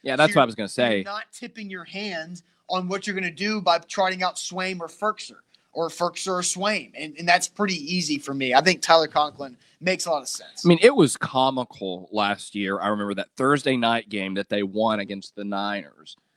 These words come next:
Speaker 1: It would be first down, and they would run eleven personnel, three wide receivers, and you'd have – Julio, Chester Rogers, and A J Brown, and, and Firkser at tight end.
Speaker 2: Yeah.
Speaker 1: And they'd throw the ball. And then on s-
Speaker 2: Basically four wide.
Speaker 1: And then on s-, yeah, and then on second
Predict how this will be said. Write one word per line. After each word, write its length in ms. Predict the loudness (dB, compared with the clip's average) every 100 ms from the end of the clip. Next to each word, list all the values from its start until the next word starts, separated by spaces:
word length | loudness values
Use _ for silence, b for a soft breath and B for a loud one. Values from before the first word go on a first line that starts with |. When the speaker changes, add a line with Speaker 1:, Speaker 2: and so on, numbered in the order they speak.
| _ _ _ _ 4
Speaker 1:
It 180 | 6 6
would 160 | 2
be 120 | 0 -4
first 460 | 2 4 4 2
down, 320 | -2 0 0 -2
and 80 |
they 100 | -2
would 120 | -4 -2
run 180 | -2 0
eleven 380 | 0 0 -2
personnel, 500 | -4 -6 -4 -8 -10 -4
three 140 | 0
wide 220 | 4 4 2
receivers, 540 | -6 -6 -6 -10 -10
and 120 | -8
you'd 140 | -6 -4
have – 400 | -2 -2 -4 -8 _ _ _
Julio, 600 | 4 6 6 6 4 0
Chester 480 | 0 0 0 -2 2
Rogers, 640 | 4 4 2 -4 -8 -10 -8
and 120 | -4
A 140 | -4
J 180 | -2 -4
Brown, 520 | -4 -2 -2 -2 -4 -8
and, 120 | -12
and 160 | -12 0
Firkser 380 | 0 0 -8 -8
at 120 | -6
tight 280 | 2 2 2
end. 340 | -2 -6 -20
Speaker 2:
Yeah. 140 | _ -20 -4
Speaker 1:
And 100 | 4
they'd 160 | 6 6
throw 200 | 4 4
the 80 | 4
ball. 340 | -4 -12 -12 _ _ _ _ -4
And 120 | 4
then 120 | 8
on 120 | 8 4
s- 80 | -4
Speaker 2:
Basically 300 | -8 -14 -16
four 280 | _ -16 -16
wide. 260 | -18 -20 -20 _ 2
Speaker 1:
And 180 | 6 8
then 140 | 8
on 120 | 6
s-, 140 | 2 -4
yeah, 120 | -6 -2 4
and 100 | 8
then 80 |
on 140 | 8 6
second 420 | 4 4 4